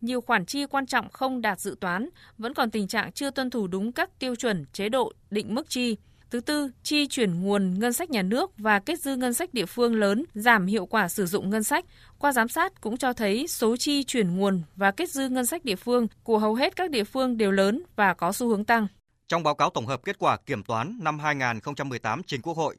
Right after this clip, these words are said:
Speaker 2: tại kỳ họp thứ bảy khóa mười bốn, Kiểm toán nhà nước cho biết, trong điều kiện kinh tế vĩ mô ổn định, lạm phát được kiểm soát tốt, môi trường đầu tư kinh doanh được cải thiện,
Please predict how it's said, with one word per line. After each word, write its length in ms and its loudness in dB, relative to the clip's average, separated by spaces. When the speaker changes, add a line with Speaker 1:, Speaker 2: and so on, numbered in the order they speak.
Speaker 2:
tại 140 0
kỳ 120 -4
họp 160 -4
thứ 80 -8
bảy 300 0
khóa 180 -4
mười 120 -4
bốn, 260 -4
Kiểm 160 -4
toán 180 -4
nhà 80 -4
nước 200 -4
cho 120 -2
biết, 180 -2
trong 180 -2
điều 100 -2
kiện 220 -4
kinh 160 -6
tế 160 -2
vĩ 140 -4
mô 220 2
ổn 160 -6
định, 140 -2
lạm 200 -2
phát 200 0
được 200 -8
kiểm 140 -8
soát 240 -6
tốt, 180 2
môi 160 -2
trường 160 -2
đầu 100 -4
tư 140 -4
kinh 140 -4
doanh 240 0
được 180 -4
cải 140 -2
thiện, 220 -2